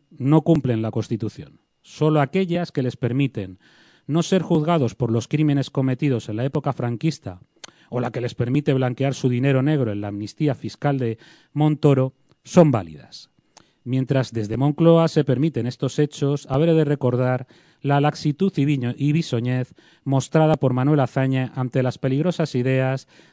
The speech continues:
de los generales Mola, Franco y compañía, que terminaron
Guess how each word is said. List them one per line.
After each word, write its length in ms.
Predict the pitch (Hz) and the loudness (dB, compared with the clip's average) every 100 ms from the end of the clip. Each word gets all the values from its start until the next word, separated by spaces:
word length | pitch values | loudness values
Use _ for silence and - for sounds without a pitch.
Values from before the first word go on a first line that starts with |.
| - | -2
de 120 | 135 | 0
los 120 | 135 | 0
generales 720 | 139 131 135 143 143 143 139 | 0 0 0 0 0 -2 -2
Mola, 400 | 139 143 143 139 - | 0 2 2 0 -4
Franco 420 | - 147 151 151 | -2 0 2 -2
y 40 | |
compañía, 680 | 147 143 131 127 143 127 90 _ _ _ _ | 0 -2 0 -2 0 -2 -6 _ _ _ _
que 120 | - | -6
terminaron 760 | 127 156 143 135 131 135 135 | 2 2 4 2 2 0 -2